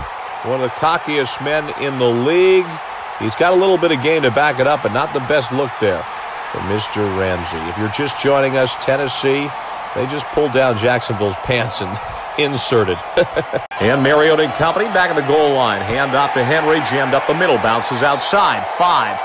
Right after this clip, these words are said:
ten, fifteen, one man to beat here. Get out of here, son, who you think you are? Jacobs trying to chase him down. Henry says, "Get on the ground, you little pussy." Wow! Breaks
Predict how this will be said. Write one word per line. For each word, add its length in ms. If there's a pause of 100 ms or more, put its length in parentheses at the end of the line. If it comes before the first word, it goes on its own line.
(260)
ten, 400
fifteen, 560
one 160
man 240
to 80
beat 160
here. 240 (160)
Get 80
out 240
of 80
here, 240
son, 320
who 80
you 160
think 240
you 80
are? 400 (240)
Jacobs 560
trying 320
to 80
chase 320
him 240
down. 400 (320)
Henry 480
says, 480
"Get 80
on 160
the 160
ground, 400
you 80
little 240
pussy." 400 (160)
Wow! 720 (240)
Breaks 320